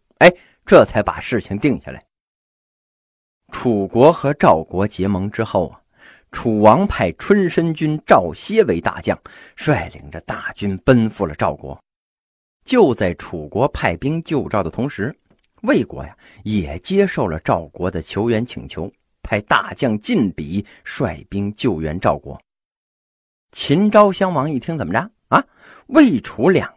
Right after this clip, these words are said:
国都要发兵啊？”他就派人去威胁这魏王，意思是啊，不管你救不救，这赵国迟早要被灭掉。等灭了赵国，下一个跟秦国军队做游戏的对象啊，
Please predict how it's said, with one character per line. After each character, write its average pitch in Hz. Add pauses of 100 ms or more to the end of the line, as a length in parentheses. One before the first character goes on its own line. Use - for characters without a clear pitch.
国 131
都 311
要 87
发 85
兵 87
啊？” 73 (460)
他 131
就 123
派 117
人 85
去 -
威 147
胁 95
这 107
魏 127
王， - (480)
意 165
思 85
是 -
啊， - (440)
不 123
管 82
你 76
救 80
不 78
救， 78 (460)
这 110
赵 127
国 98
迟 220
早 -
要 113
被 120
灭 151
掉。 87 (640)
等 92
灭 170
了 110
赵 - (100)
国， - (260)
下 190
一 85
个 92
跟 107
秦 113
国 101
军 104
队 98
做 95
游 87
戏 107
的 90
对 101
象 87
啊， -